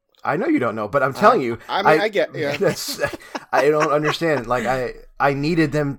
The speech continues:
Speaker 1: for offense. I can't devote that whole chunk of my army to sh-, to shutting down one little robot.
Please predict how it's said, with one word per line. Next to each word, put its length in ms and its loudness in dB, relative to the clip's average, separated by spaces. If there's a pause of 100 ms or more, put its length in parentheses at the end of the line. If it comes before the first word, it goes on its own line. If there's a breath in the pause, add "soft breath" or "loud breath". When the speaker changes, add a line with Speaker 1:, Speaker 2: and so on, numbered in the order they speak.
(120)
Speaker 1:
for 200 2
offense. 720 0
I 100 0
can't 340 -6
devote 440 -2
that 160 -2
whole 280 -2 (260)
chunk 380 -4
of 120 -6
my 180 0
army 460 -4 (320 soft breath)
to 160 -6
sh-, 100 -8 (440)
to 100 -12
shutting 340 -2
down 340 -4
one 220 -4
little 220 -4
robot. 560 -2